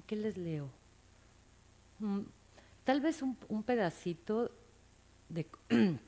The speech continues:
cómo empieza, eh, el, el, el principio, principio de, de Tela de Cebolla, eh, y, y, o un,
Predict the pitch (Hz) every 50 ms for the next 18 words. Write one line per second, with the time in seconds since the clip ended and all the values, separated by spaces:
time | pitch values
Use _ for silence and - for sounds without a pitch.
0 | - - - - - - - - - - - - - 208 202 208 220 220 220 208
1 | 220 - 190 180 175 175 - - 208 196 196 190 - - - - - - - -
2 | - - - 185 180 170 165 160 156 151 143 139 - - - - - - - -
3 | - - - - - - - - 185 180 190 208 208 - - - 180 170 185 -
4 | - 170 156 - - 190 196 190 - - 269 285 - 302 285 - - 180 170 165
5 | - - 196 - - 196 202 196 185 175 160 - - 160 156 151 - - 175 180
6 | 180 180 180 180 - - 156 139 143 156 160 156 160 208 294 302 294 - - -
7 | - - - - - - - - - - - - - - - - - - - -
8 | - - - - 185 160 160 156 147 143 143 151 156 139 - - - - - -
9 | - - - - - - - - - - - - - - - - - - - -
10 | - - - - - - - - - - - - - - - - - - - -
11 | - - - - - - - - - - - - 175 185 175 160 160 160 151 147
12 | 143 139 - - 165 151 156 - - 170 139 139 139 131 127 139 147 143 135 123